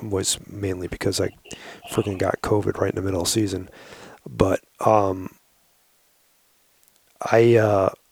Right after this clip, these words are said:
I was like, "Nah, I'm, I'm not doing this. Like, this is not, this is not good. The deer, the deer herd doesn't need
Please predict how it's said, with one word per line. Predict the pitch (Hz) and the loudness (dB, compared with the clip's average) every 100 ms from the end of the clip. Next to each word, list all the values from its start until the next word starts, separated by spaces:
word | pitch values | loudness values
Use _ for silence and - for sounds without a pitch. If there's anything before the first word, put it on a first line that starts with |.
| _ | _
I | - 113 | 0 4
was | 120 | 6
like, | 110 101 - | 4 0 -2
"Nah, | 120 135 | -2 -2
I'm, | - 107 123 _ - | -6 -8 -8 _ -14
I'm | - | -2
not | 139 156 | 0 0
doing | - 107 127 | -2 -2 -4
this. | - - - | -6 -8 -6
Like, | 87 - | -8 -6
this | 101 - | -4 -4
is | - | -4
not, | 110 95 92 - _ - | -4 -4 -6 -8 _ -8
this | 107 | -4
is | 110 | 0
not | 110 - | 2 0
good. | 92 87 | 0 -2
The | 110 110 | 0 0
deer, | 120 117 | 4 4
the | 110 117 | 4 4
deer | 123 139 117 | 10 12 12
herd | 123 | 12
doesn't | 110 104 104 | 10 6 2
need | 101 95 | 0 -4